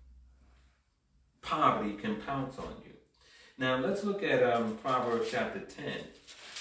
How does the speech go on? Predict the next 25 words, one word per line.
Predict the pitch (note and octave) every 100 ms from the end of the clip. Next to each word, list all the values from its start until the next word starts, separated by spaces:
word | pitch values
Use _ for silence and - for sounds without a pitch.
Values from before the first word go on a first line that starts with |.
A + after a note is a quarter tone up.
| - - _ - - _ _ - _ - _ -
Go | -
to | A2
chapter | - A#2 A2 -
ten. | - - B2+ G2 F#2 - - _ _ _ _ _ _ _ _ _ _ _ _ - - _
In | A2
verse | A#2 A2 G#2+
four, | - B2+ G#2+ F#2+ - - _ _ -
it | B2+
says, | C#3 C3 A2+ -
"He | F#3+
becometh | G#3 - D3+ C3+ G#2+ - -
poor | G3 F3
that | A2 - -
dealeth | A#2 A2+ -
with | G#2+ G#2
a |
slack | - - A2 G2 -
hand, | D#3 A2 G2+ F#2+
but | G2
the | -
hand | - B2 G#2+
of | F#2+
the |
diligent | F#2 A2 B2 G#2 - F2+ E2+ - _ _ _ _ _ _
make | G2+ F#2 F2 -